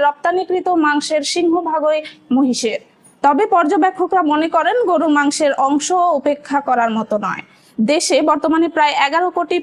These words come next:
পঞ্চাশ লাখ মহিষ এবং সাত কোটি ষাট লাখের বেশি গরু রয়েছে। দুধ উৎপাদনের পর বহু গবাদি পশুই মাংস ও চামড়া শিল্পে ব্যবহৃত হয়। বর্তমানে ভারত পঁয়ষট্টির বেশি দেশে মাংস রপ্তানি করে।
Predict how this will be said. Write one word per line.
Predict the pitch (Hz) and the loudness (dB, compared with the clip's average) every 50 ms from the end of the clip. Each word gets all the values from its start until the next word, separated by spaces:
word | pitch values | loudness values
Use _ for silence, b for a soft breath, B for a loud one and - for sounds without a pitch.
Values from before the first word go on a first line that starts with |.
| - | 0
পঞ্চাশ | 285 277 277 277 320 302 302 - 285 285 | 0 0 0 0 -2 -2 -2 -2 0 0
লাখ | 285 269 - - 277 262 | 0 0 -2 -2 -2 0
মহিষ | 277 311 311 320 349 349 349 - - 254 | 0 2 2 2 0 0 -2 -2 0 0
এবং | 240 233 240 247 240 - | 0 0 -2 -4 -4 -2
সাত | - 311 311 - - | -2 -2 -4 -2 -4
কোটি | 294 294 311 302 302 - | -4 -2 0 -2 -2 -2
ষাট | - 320 330 320 - 311 294 | -2 -2 -2 -2 -2 -2 0
লাখের | 262 262 262 277 262 247 240 226 | 0 0 0 -2 -2 -2 0 -2
বেশি | 254 247 - 240 233 233 | -2 -2 -2 -4 -2 -2
গরু | 254 226 220 208 214 | 0 0 0 0 0
রয়েছে। | 208 190 - - - - - - b b b b b b b 233 226 | -2 -2 -4 -6 -8 -8 -8 -8 b b b b b b b -2 0
দুধ | 320 359 294 - - 339 | 0 0 0 -2 -2 -4
উৎপাদনের | 285 - - 339 349 - 415 392 427 415 415 - | -4 -2 0 0 2 2 2 0 0 -2 0 0
পর | 302 240 240 262 277 247 | 2 2 2 2 2 2
বহু | 285 294 320 330 269 277 | 2 2 0 0 2 0
গবাদি | 285 269 311 302 349 330 - | 2 2 0 -2 -2 -2 -2
পশুই | 359 359 - - 262 277 285 285 277 | -4 -4 0 0 0 2 2 2 2
মাংস | 269 285 294 302 - - 381 392 - - | 2 2 0 -2 -2 -2 -2 0 0 0
ও | 285 269 - | 0 0 0
চামড়া | 320 269 277 285 302 311 311 | 0 0 0 2 0 -2 -2
শিল্পে | - 285 277 277 285 233 | -4 -2 -2 0 0 0
ব্যবহৃত | 233 214 208 208 196 180 - 190 226 247 | 0 -2 -2 -4 -4 -4 -6 -8 -6 -4
হয়। | 196 104 - - - b b b b b b | -4 -4 -6 -8 -12 b b b b b b
বর্তমানে | 214 254 262 254 - 302 302 311 311 330 370 508 381 294 | 2 2 2 2 2 2 2 2 2 2 2 2 2 2
ভারত | 311 294 302 285 285 - 302 | 2 2 2 0 -2 -2 -2
পঁয়ষট্টির | 302 349 330 - 370 370 - 392 381 285 240 254 | -2 0 0 -2 -4 -2 -2 0 0 2 2 2
বেশি | 277 302 - 359 339 269 294 | 0 0 0 -2 0 0 0
দেশে | 277 - - 220 233 269 403 427 B B B B B - 254 | -2 -2 -2 -2 0 0 -2 -4 B B B B B 0 2
মাংস | 269 285 285 285 - 320 302 269 | 2 2 2 0 0 0 0 0
রপ্তানি | 247 - 233 220 226 220 214 - | 0 0 -2 -2 -2 -2 -4 -4
করে। | 208 175 113 117 | -4 -4 -4 -6